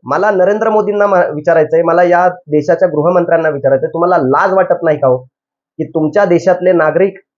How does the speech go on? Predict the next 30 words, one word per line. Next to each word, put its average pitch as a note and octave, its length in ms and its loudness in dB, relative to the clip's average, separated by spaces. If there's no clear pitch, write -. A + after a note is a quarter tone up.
एका F3+ 300 -2
राज्यातून, E3+ 640 0
स्वतःच्याच G3+ 440 0
देशातून, G#3 640 0
देशात F3 320 0
असलेल्या F3 340 2
एका E3 200 2
राज्यातून D3 460 0
त्यांना D3 260 0
पळून F3+ 400 -2
जावं D#3 220 4
लागतंय, A#2+ 360 -4
तुम्ही G#3 220 -2
कसले A#3+ 420 2
प्रधानमंत्री G#3 680 0
आणि G3+ 140 2
कसले G3+ 340 -2
गृहमंत्री E3+ 480 0
आहात B2 220 -2
हो? A2 160 -16
तुम्हाला G3 260 2
लाज F#3 300 2
वाटली F#3+ 260 0
पाहिजे E3+ 320 0
छाती D#3 180 -6
ठोकपणे E3 460 0
एखाद्या D#3 260 0
ठिकाणी D3 280 0
भाषण C#3 340 -4
करायला. B2 380 0